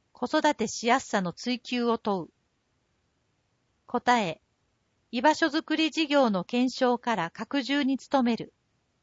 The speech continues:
女性の社会進出に伴う保育ニーズは増大し、学年拡大に伴う児童増加への対応が急務で、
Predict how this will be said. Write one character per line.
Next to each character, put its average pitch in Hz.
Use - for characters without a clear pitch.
女 247
性 311
の 302
社 285
会 311
進 311
出 -
に 190
伴 214
う 160
保 262
育 302
ニ 302
ー 208
ズ 180
は 165
増 226
大 220
し、 196
学 240
年 311
拡 302
大 302
に 285
伴 277
う 175
児 262
童 262
増 220
加 247
へ 233
の 185
対 220
応 214
が 202
急 262
務 190
で、 160